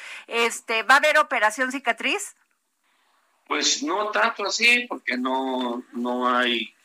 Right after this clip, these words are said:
Speaker 2: este, raspaduras o heridas, <laughs> no hay por qué.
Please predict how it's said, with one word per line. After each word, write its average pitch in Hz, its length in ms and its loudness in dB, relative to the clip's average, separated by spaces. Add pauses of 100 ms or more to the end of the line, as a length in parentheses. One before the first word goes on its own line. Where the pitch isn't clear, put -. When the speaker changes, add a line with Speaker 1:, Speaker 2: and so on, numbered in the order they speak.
(300)
Speaker 2:
este, 104 500 -2
raspaduras 120 1160 2
o 98 240 -10 (180)
heridas, 120 720 2
<laughs> - 40 -20
no 107 120 2
hay 120 80 2
por 110 240 -10
qué. 143 360 4